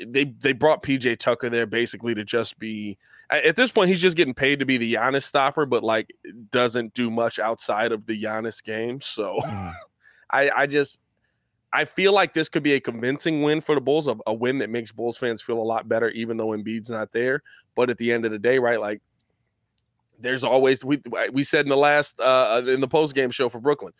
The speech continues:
Speaker 1: there's always that caveat with this team. We may beat 'em, but no Joel Embiid.
Speaker 2: Yeah. Yeah. I mean, at the end of the day, it's just the Bulls, at this point, they need to just, regardless of who's in front of them, they need to focus on improving their level of play, which the second topic is going to be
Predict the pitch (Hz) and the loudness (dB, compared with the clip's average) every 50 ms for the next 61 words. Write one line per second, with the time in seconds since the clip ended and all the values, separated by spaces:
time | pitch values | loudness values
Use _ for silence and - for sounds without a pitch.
0 | _ _ _ - 82 101 101 104 117 113 123 135 135 - 180 170 170 156 139 127 | _ _ _ -16 -10 -6 -2 -2 0 2 2 2 2 4 4 4 4 4 4 2
1 | 117 107 107 - - 104 - - - 98 73 _ _ _ - _ _ _ _ 104 | 2 2 -2 -6 -12 -14 -14 -12 -14 -14 -14 _ _ _ -20 _ _ _ _ -4
2 | 110 117 123 131 143 214 262 254 190 160 139 131 143 143 _ _ _ _ _ 302 | 0 0 2 4 4 6 6 6 6 4 4 2 -2 -8 _ _ _ _ _ 4
3 | 339 262 196 - - - _ _ _ _ _ _ _ _ _ _ _ _ - 113 | 6 6 6 4 2 -2 _ _ _ _ _ _ _ _ _ _ _ _ -12 -8
4 | 110 107 110 107 110 113 110 110 107 110 110 110 113 101 92 78 _ _ _ _ | -4 -4 -4 -4 -2 -4 -4 -4 -4 -6 -6 -6 -8 -8 -8 -12 _ _ _ _
5 | _ _ _ _ _ _ _ 110 104 95 92 95 98 _ _ _ _ _ _ 160 | _ _ _ _ _ _ _ -8 -6 -6 -8 -12 -18 _ _ _ _ _ _ -14
6 | 92 95 - - - _ 226 262 269 254 247 254 247 - 262 240 233 220 170 185 | -14 -14 -14 -16 -6 _ -4 -2 0 0 0 0 0 -4 -4 -4 -4 -4 -2 0
7 | 175 156 143 127 135 123 101 113 110 147 180 185 196 202 180 - - 135 127 - | 0 0 0 -2 -4 -6 -6 -4 -2 0 2 2 2 0 0 0 -4 -4 -2 -2
8 | 156 151 - - - 147 131 107 - 131 151 175 175 170 160 151 143 123 117 127 | -4 -4 -4 -4 -6 -4 -4 -2 -2 -2 -2 0 0 -2 -2 -2 -4 -6 -4 -4
9 | 127 120 - - _ _ _ _ _ 131 135 156 147 135 185 220 226 226 196 165 | -4 -4 -6 -12 _ _ _ _ _ -2 -2 -2 2 4 4 4 4 2 0 -2
10 | 160 131 151 170 170 160 151 139 - - 131 123 120 110 98 107 104 104 - _ | 0 0 0 0 0 0 -2 -2 -2 -2 -2 -2 -2 -4 -4 -6 -6 -6 -10 _
11 | _ _ _ _ _ 139 156 185 190 175 165 - 160 156 143 147 139 143 139 127 | _ _ _ _ _ -2 -2 0 0 0 0 0 0 0 0 -2 -4 -2 -2 -2
12 | 123 117 - 143 139 131 127 123 123 123 120 120 117 104 110 110 101 - - 110 | -2 -2 -2 -2 0 0 0 0 0 2 2 2 0 0 -2 -4 -2 -2 -2 0
13 | 104 110 123 120 - - - - _ _ _ - - 180 175 - 139 131 - 131 | 0 0 0 -2 -4 -12 -18 -20 _ _ _ -6 -2 -2 -2 -2 -2 -2 0 0
14 | 117 - - 95 101 90 92 113 117 110 107 98 98 98 107 101 95 90 | -2 -2 -6 -10 -10 -6 -4 -2 -2 -2 -2 -4 -4 -4 -2 -2 -4 -6